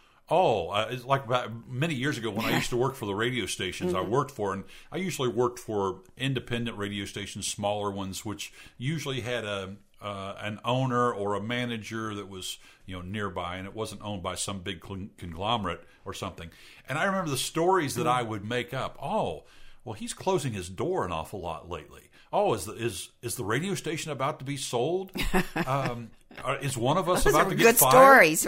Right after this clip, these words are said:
Speaker 2: <laughs> right?
Speaker 1: Yeah, are, is one of us about to be fired? Are, do, are we, are, are we in trouble financially and nobody knows it? Are we about to change format? I had all these stories. And those stories,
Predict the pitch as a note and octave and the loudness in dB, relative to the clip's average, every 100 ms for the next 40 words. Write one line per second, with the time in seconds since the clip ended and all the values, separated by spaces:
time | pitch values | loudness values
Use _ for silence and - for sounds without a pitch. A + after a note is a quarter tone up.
0 | F3 - G#3 - - - E3 B3+ C4 D3 | 0 0 -4 -4 -16 -10 -2 0 2 2
1 | C#3+ C#3+ C3+ - - A#2+ B2+ - B2 D3 | 2 0 0 -4 -8 -4 -6 -2 0 0
2 | D3+ C#3+ B2 B2+ A2 C3+ C3 - A#2+ D3+ | 0 0 -2 -2 -2 -6 -4 -2 0 0
3 | F3+ F#3 F3+ A2+ A#2 A2 A#2 A#2+ A#2 A2 | 0 -2 -2 -2 -2 -2 -2 -2 -2 0
4 | A#2+ B2+ - - - - A#2+ B2 E3 - | 0 0 -6 -16 -16 -2 0 0 -2 -2
5 | D3 E3 D#3 D3+ D3 D3 E3+ - F3 E3+ | 0 2 0 0 0 -2 -4 -8 -8 -6
6 | C3 D3 D3 C#3+ B2 A#2+ C#3 F3 G3+ G3 | -2 -2 -2 -4 -4 -2 0 -2 -2 -4
7 | F#3+ - - - B2 C#3+ D#3 D#3+ - C3+ | -6 -12 -20 -4 0 0 0 -2 -4 -10
8 | - E3 F3 - B2+ D#3 F#3 F#3 F#3 - | -6 -6 -6 -8 -4 -2 -2 -4 -6 -10
9 | - A3 F#3 G#3 A#3 F3 E3 - - A3+ | -6 -2 2 4 4 2 -4 -6 -6 -4
10 | D4+ F#3+ E2 D#2 - - - - - - | -2 -2 -4 -4 2 2 0 -6 -16 -20
11 | - - _ _ _ _ D3+ D#3+ D3+ C3+ | -20 -20 _ _ _ _ -6 -4 -4 -8
12 | - C#3+ D#3+ F3+ - - F#3+ D4 F3 G#2+ | -14 -6 -2 -2 -2 -2 -2 -2 -4 -4
13 | A#2+ - | -8 -12